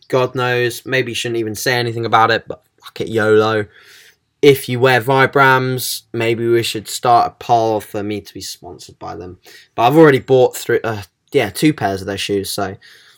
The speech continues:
don't know what I'll do with any more free pairs. Just, it would just primarily be to help you guys if I got a sponsorship. Um, so it would be to, like, give you a discount code. But a few big influencers have bought them already. So, damn it,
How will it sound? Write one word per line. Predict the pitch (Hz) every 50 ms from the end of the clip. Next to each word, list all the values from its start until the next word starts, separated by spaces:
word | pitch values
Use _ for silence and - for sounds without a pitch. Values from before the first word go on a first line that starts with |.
| _ _ - - _ _ - _
don't | - 117 117
know | 117 113
what | 107 110 104
I'll | 101 101
do | - 113 107
with | 104 101
any | 104 101 98
more | 95 95 92 90
free | - - 110 104
pairs. | - 113 92 92 92 87 - -
Just, | - 147 143 - 131
it | 147
would | 147 147 -
just | - 175 160 - - 113 104 -
primarily | - - 127 113 120 123 120 107 104
be | 98 101 95
to | - 110
help | 95 98 101 98 - -
you | 110 113
guys | - 92 92 95 95 - -
if | 87 -
I | 98 92
got | - - 65
a | -
sponsorship. | - - 95 80 - - - - - - _ - _ - - - - - - - _ _ -
Um, | 90 95 95 95 92 92 90
so | 87 - 110
it | 95
would | 92 -
be | 98 95
to, | - -
like, | 101 95 92 - _ -
give | - 107 98 -
you | - 117 110
a | 101
discount | - - - - - 90 - -
code. | - 95 95 95 - - _ _ _ _ _ _ _ _ _ _ _ _ _ _ - - - _ _ -
But | - 131 117 - - - - - - - _ - - - - - - - _ _
a |
few | - - - 156 139 - - -
big | - 156 143 123
influencers | 139 135 131 - - 120 117 110 101 - - 113 104 98
have | 101 - _ -
bought | - 147 135 127 -
them | - 107 104
already. | 107 107 104 117 120 120 98 90 95 98 _ _ _ _ _ _
So, | _ - 113 107 104 104 95 92 - _ _ _ _ _ _ _ _ -
damn | - - - - -
it, | - _ - - - -